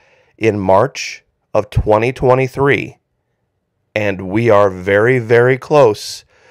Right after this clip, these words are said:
to a confrontation, just like what we saw back in the sixties, where it might be state troops versus federal troops.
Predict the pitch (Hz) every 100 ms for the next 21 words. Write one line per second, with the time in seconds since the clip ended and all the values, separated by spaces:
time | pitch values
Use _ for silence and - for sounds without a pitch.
0 | _ - 110 98 113 110 117 107 120 120
1 | 101 92 104 110 117 107 113 98 123 -
2 | 123 120 110 110 - 113 107 - 143 -
3 | 98 92 - - - - - - 98 95
4 | 92 95 104 - - - - 135 - -
5 | 147 - - 127 127 131 - 135 113 101
6 | 90 95 85 - -